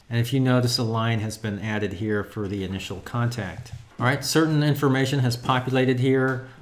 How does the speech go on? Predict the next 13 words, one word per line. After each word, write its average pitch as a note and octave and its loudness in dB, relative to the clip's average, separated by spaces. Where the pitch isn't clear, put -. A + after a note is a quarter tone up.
um, G2 -2
percent - -2
complete, B2 2
chances A2 -2
of - -6
success, A2+ -2
probability, G#2+ -2
and F2+ -8
so A2 -4
on. G#2+ -2
Um, F#2 -2
this G2 -2
information G2+ -4